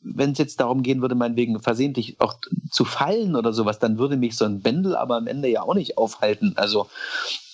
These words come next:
also ich, also was ich, was ich, äh, was mir schon mal passiert ist, äh, da war irgendwie auch so ein bisschen unkonzentriert und so, ähm, ich ging bei einem, äh, Ende einer, einer Tatra-Straßenbahn, die ja auch zum Ende so ein bisschen, bisschen schräg zusammenläuft, ne,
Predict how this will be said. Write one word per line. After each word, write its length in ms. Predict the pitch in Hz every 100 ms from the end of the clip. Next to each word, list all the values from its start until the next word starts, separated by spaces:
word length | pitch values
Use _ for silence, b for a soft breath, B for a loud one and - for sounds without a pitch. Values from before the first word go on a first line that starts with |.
| B - - - -
also 220 | 131 120 B B -
ich, 180 | 139 131 _ 131 -
also 220 | 135 139
was 180 | 151 180
ich, 200 | 185 -
was 180 | 139 165
ich, 240 | 180 -
äh, 400 | - 139 147 135
was 420 | - 135 135 139 175
mir 160 | 160
schon 200 | - 156
mal 160 | 139 117
passiert 480 | - - 156 220 226
ist, 320 | 214 - B B B B -
äh, 80 |
da 360 | 139 139 135 123
war 100 | 127
irgendwie 200 | 117 120
auch 160 | 175 -
so 80 |
ein 60 | 139
bisschen 240 | 120 -
unkonzentriert 760 | 110 185 180 160 160 139 151 147
und 140 | 139
so, 180 | 135 139 B B B -
ähm, 360 | 135 139 131 -
ich 240 | 123 - -
ging 420 | 156 208 214 190
bei 260 | - 143 131
einem, 380 | 139 131 120 -
äh, 360 | 117 117 117 - _
Ende 400 | 117 165 202 202
einer, 400 | - 147 139 139
einer 220 | 131 131
Tatra-Straßenbahn, 840 | - - 175 180 - 180 190 170 147
die 80 |
ja 100 | 139
auch 200 | - -
zum 180 | - 131
Ende 160 | 131 160
so 100 | 139
ein 40 |
bisschen, 420 | 135 - 120 110
bisschen 300 | 110 - 110
schräg 280 | - 156 185
zusammenläuft, 560 | - 110 196 214 208 -
ne, 140 | 175